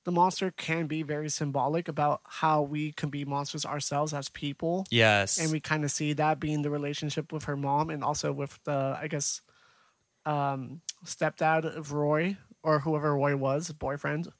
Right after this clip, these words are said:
Speaker 1: or whatever he was in that movie.
Speaker 2: Mm-hmm.
Speaker 1: Uh, she saw that part of her life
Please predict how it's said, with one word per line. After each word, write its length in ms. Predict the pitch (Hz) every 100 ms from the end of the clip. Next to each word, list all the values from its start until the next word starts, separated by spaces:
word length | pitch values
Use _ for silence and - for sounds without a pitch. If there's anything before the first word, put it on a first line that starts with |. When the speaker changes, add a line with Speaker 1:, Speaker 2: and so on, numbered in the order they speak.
| _
Speaker 1:
or 100 | 151
whatever 340 | 135 135 135
he 120 | 143 143
was 280 | 139 151
in 100 | 165
that 200 | 143 135 - _ -
movie. 360 | 147 139 170 - _ -
Speaker 2:
Mm-hmm. 280 | 131 123 113 -
Speaker 1:
Uh, 260 | 151 151 151
she 320 | - 185 202
saw 560 | - 185 185 165 147 139 - _ -
that 220 | 160 -
part 260 | - 165
of 100 | 160
her 200 | - 143 139 - -
life 500 | 160 202 135 131